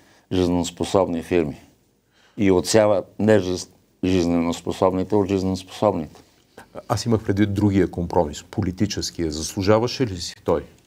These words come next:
Speaker 1: Това ще разбереме едва най-накрая, като свърши мандата, но според мен нямаше избор за нещо друго.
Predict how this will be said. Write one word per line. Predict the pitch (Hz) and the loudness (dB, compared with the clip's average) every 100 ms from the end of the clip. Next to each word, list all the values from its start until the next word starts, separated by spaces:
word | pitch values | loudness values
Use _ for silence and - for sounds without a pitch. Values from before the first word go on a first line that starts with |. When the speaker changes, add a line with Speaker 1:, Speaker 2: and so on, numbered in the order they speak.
| _ _ - | _ _ -10
Speaker 1:
Това | - 110 | 0 2
ще | 110 | 4
разбереме | 120 110 107 101 101 110 120 | 4 4 4 2 2 0 0
едва | 123 113 104 104 | 0 0 0 2
най-накрая, | 113 117 123 127 147 139 95 | 2 2 2 4 6 6 4
като | - - | -2 -14
свърши | - 92 87 98 | -4 -2 0 0
мандата, | 101 110 117 98 | 2 4 2 0
но | 104 117 113 - - _ _ - | -2 0 -2 -4 -18 _ _ -12
според | - 107 101 | 0 0 2
мен | 98 95 | 0 2
нямаше | 104 98 101 113 | 2 2 0 2
избор | 117 123 104 | 4 4 2
за | 78 | 2
нещо | 85 76 - | -2 -4 -6
друго. | 80 92 110 139 | -2 0 0 -2